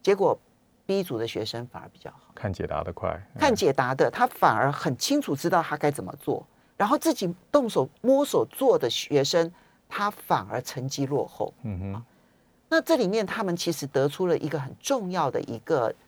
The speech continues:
Speaker 1: 脑神经的一个基本概念，叫做认知负荷。
Speaker 2: 嗯哼。
Speaker 1: 我们其实脑神经是有认知负荷的。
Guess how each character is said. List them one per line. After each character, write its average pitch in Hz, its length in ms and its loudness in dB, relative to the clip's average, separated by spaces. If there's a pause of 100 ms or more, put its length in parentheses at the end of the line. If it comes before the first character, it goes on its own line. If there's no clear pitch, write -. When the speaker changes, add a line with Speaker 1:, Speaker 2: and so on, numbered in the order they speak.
(100)
Speaker 1:
脑 127 140 0
神 151 220 -2
经 214 180 -6
的 196 80 0
一 143 140 -2
个 139 100 2
基 208 220 -2
本 117 180 -4
概 143 180 -2
念， 131 180 -4
叫 147 180 -2
做 143 280 2 (380)
认 214 220 4
知 170 180 -2
负 170 260 -6
荷。 - 300 -2 (600)
Speaker 2:
嗯 95 120 -4
哼。 95 80 -4
Speaker 1:
我 202 80 6
们 277 140 4
其 - 180 0
实 220 140 -2
脑 165 180 2
神 139 220 -2
经 165 160 -4
是 196 120 0
有 123 80 2
认 135 200 2
知 135 160 -4
负 127 180 -6
荷 107 320 -6
的。 - 100 -10